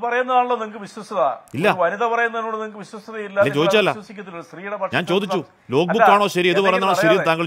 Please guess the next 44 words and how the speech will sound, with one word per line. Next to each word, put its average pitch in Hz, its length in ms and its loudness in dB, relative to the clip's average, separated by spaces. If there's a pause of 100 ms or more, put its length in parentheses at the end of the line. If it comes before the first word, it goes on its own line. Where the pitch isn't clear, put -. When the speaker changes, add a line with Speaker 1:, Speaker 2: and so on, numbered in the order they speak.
Speaker 2:
ചോദിച്ചു. 135 240 -2
Speaker 1:
ഈ 151 60 -4
ചെറുപ്പക്കാർക്ക് 214 440 -2
Speaker 2:
ഇനി 214 60 0
ലോഗ് 269 120 2
ബുക്ക് 302 120 2
Speaker 1:
മനസ്സിലായി. 240 260 0
Speaker 2:
ശരിയാണെന്ന് 196 380 0
താങ്കൾ 180 180 2
Speaker 1:
അതെനിക്ക് 170 100 4
Speaker 2:
വാദിക്കുകയാണെങ്കിൽ 170 560 0 (100)
Speaker 1:
മനസ്സിലായി. 190 380 -4
അതെ. 156 180 -12
Speaker 2:
ഈ 139 40 4
യദു, 156 140 0 (120)
ഇതേ 175 160 2 (100)
യദു 185 160 0
Speaker 1:
ഹാഷ്മി. 170 480 -2
Speaker 2:
സ്റ്റേഷനിലിരിക്കുന്ന 196 640 0
യദു 185 180 -2 (120)
അങ്ങോട്ടേക്ക് 185 420 -2
വണ്ടി 175 140 0
ഓടിച്ചുകൊണ്ടുവന്നാണ് 190 600 0 (680)
അവിടെ 175 200 2 (600)
എഴുതി 165 140 0
കയറ്റി 165 200 -2
വെച്ചിരിക്കുന്നത്. 139 440 -4 (760)
റജി, 135 140 -2 (120)
ഇന്ന് 151 220 -2
എം 160 60 -4
വിൻസെന്റ് 175 300 -4
എം 165 60 -2
എൽ 160 60 -2
എ 147 80 0
പറയുകയായിരുന്നു. 113 400 -2 (640)
പറഞ്ഞു 139 140 -4
പൂർത്തിയാക്കൂ. 135 340 -4 (720)
Speaker 1:
ആ 165 120 6 (140)
ഡ്രൈവർ 240 320 6 (100)
തന്നെ 277 200 6
ഇപ്പം, 262 160 2 (640)
ആ 156 160 4
ഡ്രൈവർ 226 380 2
പറഞ്ഞതും 240 500 0